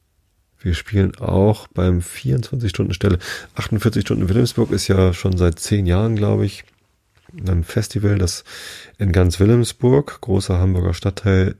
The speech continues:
auf der Elbinsel, ähm, findet einmal im Jahr im Sommer statt,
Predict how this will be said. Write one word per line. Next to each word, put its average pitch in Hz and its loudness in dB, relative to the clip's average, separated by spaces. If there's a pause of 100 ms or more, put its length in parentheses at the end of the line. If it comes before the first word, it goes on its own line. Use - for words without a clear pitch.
(120)
auf 92 -2
der - -6
Elbinsel, 110 0 (1000)
ähm, 92 4 (1200)
findet 98 0
einmal 92 4
im 90 2
Jahr 92 2
im 87 2
Sommer 90 4
statt, - -4